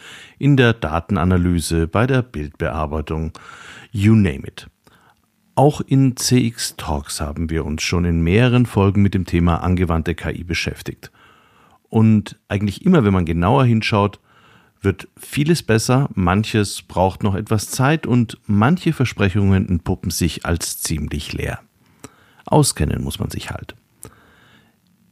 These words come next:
Ich finde es schön, wenn ich ein etwas realistischeres Bild von den tatsächlichen Einsatzgebieten von Chat G P T und Co.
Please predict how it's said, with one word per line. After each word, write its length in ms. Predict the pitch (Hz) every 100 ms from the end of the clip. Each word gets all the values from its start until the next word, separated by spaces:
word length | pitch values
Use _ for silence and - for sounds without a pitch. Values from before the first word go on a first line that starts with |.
| _
Ich 120 | 147
finde 300 | - 190 170 120
es 260 | 113 -
schön, 540 | - - 113 95 80 76
wenn 180 | 76 -
ich 220 | - -
ein 320 | 78 85 80
etwas 500 | - 90 90 85 -
realistischeres 880 | 82 80 80 120 - 131 120 110 -
Bild 220 | 101 98
von 140 | - 92
den 140 | 87
tatsächlichen 560 | 85 - 78 78 - 78
Einsatzgebieten 840 | 85 82 82 - 80 82 - 78
von 260 | - 78 -
Chat 200 | 90 -
G 140 | 98
P 160 | 95 -
T 180 | 98
und 160 | 82 85
Co. 320 | - 78 80